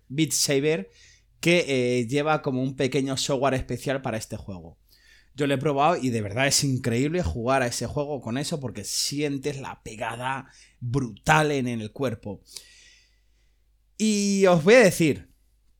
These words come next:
¿recomiendo este chaleco a día de hoy si le encontráis a buen precio? Sí. O sea, no lo dudéis.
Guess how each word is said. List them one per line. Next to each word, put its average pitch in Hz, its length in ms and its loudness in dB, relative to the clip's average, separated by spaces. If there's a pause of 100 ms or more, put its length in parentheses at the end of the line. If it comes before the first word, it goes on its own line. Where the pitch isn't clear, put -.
(540)
¿recomiendo 170 720 4
este 208 220 2
chaleco 202 340 2
a 185 60 2
día 180 160 2
de 180 100 0
hoy 185 160 2
si 170 160 0
le 165 80 0
encontráis 160 420 -2
a 170 40 -2
buen 160 240 -4
precio? 180 360 -2
Sí. 101 440 -2 (380)
O - 80 -20
sea, 117 500 -4
no 156 380 6
lo 196 100 8
dudéis. 131 500 0